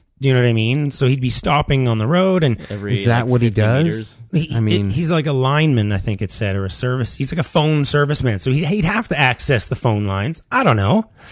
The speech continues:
Speaker 2: Power grid.
Speaker 1: Um, so Roy is out on the job, driving down the highway, and then this is when the goosebumps start going up on my skin.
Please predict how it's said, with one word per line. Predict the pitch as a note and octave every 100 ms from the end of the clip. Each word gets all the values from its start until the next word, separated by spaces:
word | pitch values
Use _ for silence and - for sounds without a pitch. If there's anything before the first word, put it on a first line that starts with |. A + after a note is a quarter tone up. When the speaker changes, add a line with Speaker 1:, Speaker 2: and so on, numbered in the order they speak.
| - -
Speaker 2:
Power | C3+ A2
grid. | F#2+ F#2+ F#2 - - -
Speaker 1:
Um, | C#3+ B2+ B2 A#2 A2+ - - _ _ _ _ _ _ _ _
so | - G#3 - - - _ _ _ -
Roy | C3+ F3+ G#3 G#3+
is | D#3
out | C#3+ D3 -
on | D3+ F3+ F3+
the |
job, | B2+ B2+ A2 G#2+ A2
driving | C3 D#3 D3+ B2+
down | A#2
the | A2+
highway, | G#2+ G2+ G2+ G2 G#2
and | G#2+ G#2+
then | G#2
this | A#2 -
is | A#2+
when | A2+ G#2+
the | G2+
goosebumps | G#2+ G#2 - G#2 -
start | A2 G2
going | G#2+ G#2
up | G2+ -
on | G#2 F#2+
my | G2+ G#2
skin. | - G#2+ F#2+ F#2+